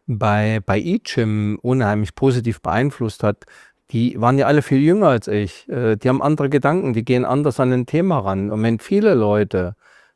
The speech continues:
sich um ein Thema kümmern, entstehen gute Ideen. Ich habe, ich würde das jedem empfehlen, äh, zu studieren. Und gerade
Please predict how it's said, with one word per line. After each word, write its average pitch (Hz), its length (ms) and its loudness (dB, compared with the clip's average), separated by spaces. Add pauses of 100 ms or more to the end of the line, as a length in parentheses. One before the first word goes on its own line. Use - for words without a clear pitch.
(120)
sich 120 360 -4
um 120 200 -2
ein 110 360 0
Thema 135 480 -2
kümmern, 131 480 -2
entstehen 123 580 -2
gute 127 260 0
Ideen. 123 500 0 (500)
Ich - 220 -8
habe, 104 400 0
ich 92 140 -8
würde 113 240 0
das - 340 -6
jedem 139 720 2
empfehlen, 117 840 -2
äh, 107 200 -4
zu - 160 -8
studieren. 127 540 -4
Und 107 160 -4
gerade 110 520 0